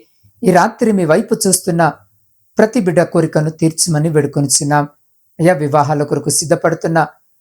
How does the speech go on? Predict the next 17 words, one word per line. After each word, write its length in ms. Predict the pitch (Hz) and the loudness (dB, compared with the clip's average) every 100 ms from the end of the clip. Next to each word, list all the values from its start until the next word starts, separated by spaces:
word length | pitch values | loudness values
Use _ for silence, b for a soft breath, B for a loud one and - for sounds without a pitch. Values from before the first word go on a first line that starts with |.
| _ 147 | _ -2
బిడ్డల 280 | 165 185 | 2 2
కొరకు 260 | 160 156 143 | 0 -2 -4
ప్రార్థిస్తున్నాం. 680 | - 143 139 151 - 151 147 - _ _ _ _ | 0 0 0 -4 -2 -2 -2 -4 _ _ _ _
వివాహాలు 500 | 151 165 175 165 165 151 | -2 2 4 2 -2 0
జరగక 360 | 165 190 202 202 165 - _ _ _ | 2 2 2 2 0 -2 _ _ _
మీ 80 | 175 | 0
సహాయం 520 | 196 170 143 185 226 208 | 2 2 2 2 2 0
కొరకు 200 | 202 180 | -2 -2
ఎదురు 220 | 165 165 - | -2 -2 -2
చూస్తున్న 320 | 160 - 160 147 - _ _ _ _ | -2 -2 0 0 0 _ _ _ _
బిడ్డల 300 | 147 165 165 | 0 2 2
కొరకు 380 | 160 165 160 - - | 0 0 0 -2 -2
కూడా 140 | 160 | 0
ప్రార్థిస్తున్నాం. 720 | 180 160 139 139 - 156 151 147 - _ _ _ - | 0 0 0 -2 -2 0 0 -2 -8 _ _ _ -6
బిడ్డలకు 340 | 139 160 156 | 0 0 0
కావలసిన 480 | 156 175 175 160 160 | 0 0 0 -2 -2
సహాయము 580 | 131 143 165 170 175 | 0 0 2 2 0